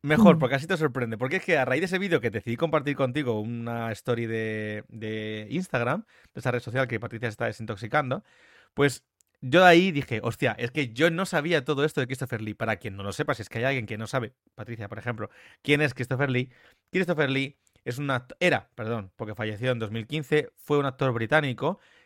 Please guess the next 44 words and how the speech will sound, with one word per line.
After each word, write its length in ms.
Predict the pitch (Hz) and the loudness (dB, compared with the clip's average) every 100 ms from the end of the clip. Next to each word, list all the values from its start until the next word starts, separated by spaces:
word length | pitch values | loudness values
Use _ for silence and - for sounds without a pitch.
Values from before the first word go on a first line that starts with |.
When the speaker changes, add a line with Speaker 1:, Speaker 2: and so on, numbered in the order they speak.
| _ - | _ 2
Speaker 1:
que 340 | 139 123 _ _ _ | 2 2 _ _ _
sus 200 | - 113 | -10 -6
últimos 200 | 147 139 | -2 0
papeles 460 | 127 139 127 104 - | 2 2 2 0 -4
más 240 | 123 117 117 | -6 -4 -2
memorables, 420 | 120 123 143 127 | 0 2 2 2
porque 340 | 110 113 110 - | -4 -8 -10 -10
es 120 | 101 | -8
de 120 | 110 | -6
gente 240 | 98 107 107 | -4 -4 -4
muy 140 | 113 | -4
friki, 340 | 135 139 139 135 | -4 -4 -2 -2
es, 100 | 127 | -2
por 100 | 117 | -6
ejemplo, 320 | 117 123 127 | -6 -4 -2
el 80 | 110 | 0
Conde 240 | 147 143 123 | 2 4 2
Dooku 280 | 123 160 | 0 -2
de 80 | 131 | -2
Star 180 | - 110 | -2 -4
Wars, 380 | 117 175 - _ | -2 -2 -4 _
de 120 | 120 | -8
la 120 | 110 110 | -8 -8
trilo-, 300 | 110 107 110 | -8 -10 -8
de 100 | 104 | -8
la 360 | 104 104 101 _ _ _ _ _ _ _ | -6 -6 -8 _ _ _ _ _ _ _
precuela. 480 | - 104 117 117 - | -6 -4 -2 -2 -2
Ay, 140 | 139 143 | -4 -6
dime 240 | 143 147 | -4 -6
que 100 | 143 | -4
no 80 | 135 131 | -4 -4
me, 100 | 117 | -6
que 140 | - | -8
no 80 | 131 | -6
se 80 | 123 | 0
ha 20 | |
quedado 200 | 123 113 | 0 0
pillado. 240 | 110 196 202 | 2 6 6
Speaker 2:
Ah, 140 | 214 | 8
ya 100 | 208 | 6
sé 160 | 202 190 | 6 6
quién 140 | 180 | 6
Speaker 1:
Ahora. 120 | 165 | 4
Speaker 2:
es. 220 | 180 - | 2 -2